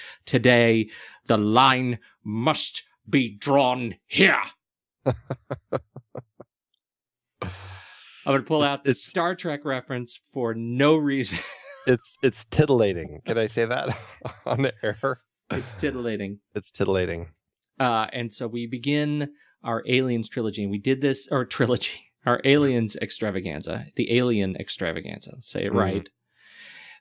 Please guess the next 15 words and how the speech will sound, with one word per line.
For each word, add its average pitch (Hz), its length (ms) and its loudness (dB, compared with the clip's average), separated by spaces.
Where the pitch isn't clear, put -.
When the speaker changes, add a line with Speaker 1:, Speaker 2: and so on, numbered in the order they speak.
Speaker 1:
Be-, 123 240 4
and, 120 220 2
and 117 120 2
it 117 160 -2
begins 143 800 0
next 123 440 -2
week, 92 320 -4
because 110 840 -2
if - 260 -6
you 120 80 -2
calculate 147 680 -2
it 156 120 -2
out, 165 380 -6
go 107 100 -4
ahead 104 380 -6